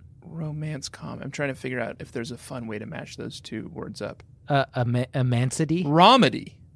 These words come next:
Speaker 1: Uh,
Speaker 2: Oh, okay.
Speaker 1: what'd you say?
Speaker 2: Mansity.
Speaker 1: Mansidy's pretty good.
Speaker 2: Yeah. <laughs>
Speaker 1: It's a Mansity film. Go ahead. D-, describe the plot of the book.
Speaker 2: Sure, uh,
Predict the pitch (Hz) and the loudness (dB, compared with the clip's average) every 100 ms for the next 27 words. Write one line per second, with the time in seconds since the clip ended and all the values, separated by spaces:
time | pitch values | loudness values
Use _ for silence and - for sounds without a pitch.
0 | - - 165 165 143 127 135 139 165 180 | -20 0 6 8 8 6 6 6 6 6
1 | 208 220 220 226 - - - - 151 185 | 4 2 2 0 -8 -20 -8 4 8 8
2 | - 127 - - - - 156 170 214 381 | 6 -2 -2 -16 -20 -8 2 8 8 8
3 | - 147 123 117 - 113 110 113 120 - | 4 2 0 -2 -4 -4 -2 -2 -2 -4
4 | - - 165 127 - - - - 147 120 | -8 6 8 8 2 -14 0 6 6 6
5 | 120 - - - 165 185 165 180 233 269 | 0 -4 -6 0 6 8 10 10 8 6
6 | 175 127 120 156 - - - - - - | 4 2 -2 -6 -10 -20 -20 -20 -10 0
7 | 131 117 135 156 - - - - - 269 | 2 2 -2 -6 -14 -20 -20 0 10 10
8 | 196 143 - 208 254 - 370 359 294 240 | 10 4 2 4 4 6 6 6 8 8
9 | 190 156 85 - - - - - 104 85 | 8 4 0 -6 -14 -6 0 2 0 -4
10 | - - 220 | -16 0 6